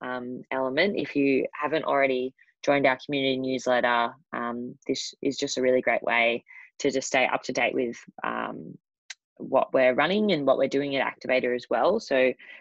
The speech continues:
feel free to scan this Q R code, um, to understand, yeah, if, if you wanna just stay in the loop on the general Activator news. Um, and if the time's right, apply for Launch Hub. So, um, you can scan this Q R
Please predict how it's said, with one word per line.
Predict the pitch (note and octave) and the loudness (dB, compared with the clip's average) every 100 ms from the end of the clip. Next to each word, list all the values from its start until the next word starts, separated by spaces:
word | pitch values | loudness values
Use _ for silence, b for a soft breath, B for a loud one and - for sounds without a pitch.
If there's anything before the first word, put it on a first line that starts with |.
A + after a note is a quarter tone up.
| B | B
feel | C#3+ C3+ | -2 0
free | C#3 C3 | 0 0
to | C3 | -2
scan | - A2+ B2 | -6 -6 -6
this | B2+ | -10
Q | - B2+ | -6 -2
R | A2 - | -2 -2
code, | C3 B2 B2 A#2+ - _ B B B | 0 2 2 -2 -8 _ B B B
um, | C3+ B2+ B2+ | -8 -6 -8
to | B2 - | -6 -6
understand, | B2+ B2 - A#2 A#2 A#2+ - | -6 -8 -8 -8 -8 -4 2
yeah, | D3+ G#2+ _ _ | 2 2 _ _
if, | C3+ C#3+ - - | -4 -4 -6 -6
if | C3+ | -2
you | C3+ | -2
wanna | B2+ B2+ | 0 -2
just | C3+ - | -4 -4
stay | B2 B2 | -4 -2
in | |
the | B2 | -2
loop | B2 B2 B2+ | -2 -2 -2
on | B2+ | -4
the | B2+ | -4
general | A#2 A#2 A#2+ A#2+ | -6 -6 -6 -6
Activator | B2+ - C3 A#2 | -8 -4 -4 -4
news. | A#2+ A#2+ F3+ B3+ - - - B B B B | -6 -2 0 0 -4 -10 -16 B B B B
Um, | C#3+ D3 D3 D3 - | 0 2 0 -2 0
and | - D3+ D3+ D3+ D3+ D3 - - _ | 2 4 2 0 -6 -8 -10 -16 _
if | D#3 D#3 | -6 -4
the | D#3+ | -4
time's | D3+ D3+ D#3 C#3 | -2 -2 -2 0
right, | D3+ C#3+ D#3 | 2 2 2
apply | C3+ - C#3+ D3 | -2 -2 -2 -2
for | - D3+ D3 - | -2 -2 -2 -4
Launch | C#3 F3 - | -6 -6 -4
Hub. | C#3+ A#2+ B2 A#2+ | -2 -2 -4 -6
So, | - C#3+ C#3 C#3 - _ b b - | -2 2 2 0 -6 _ b b -10
um, | C3 C#3 | -8 -8
you | C#3+ | -8
can | D3+ | -8
scan | C#3+ D3+ C#3+ | -6 -2 -2
this | C#3+ | -2
Q | - D3 | -2 2
R | C#3 | 2